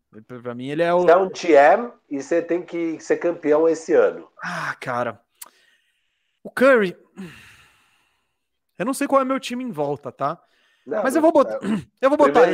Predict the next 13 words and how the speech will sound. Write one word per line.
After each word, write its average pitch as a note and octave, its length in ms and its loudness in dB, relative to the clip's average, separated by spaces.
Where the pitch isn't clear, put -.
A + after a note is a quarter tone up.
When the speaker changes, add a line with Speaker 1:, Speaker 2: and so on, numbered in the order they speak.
Speaker 1:
ele, - 40 -8
põe, D#3+ 300 -12
vai. F3+ 220 -6
Curry, D#3 360 0
eu D3 180 -20
Speaker 2:
Sim. F#3 140 -16
Speaker 1:
ponho G3 200 -4
ele F#3+ 100 2
no F#3+ 60 -6
meu F3+ 100 0
top E3+ 220 -4
três B2 300 -8
ali. A#2 240 -14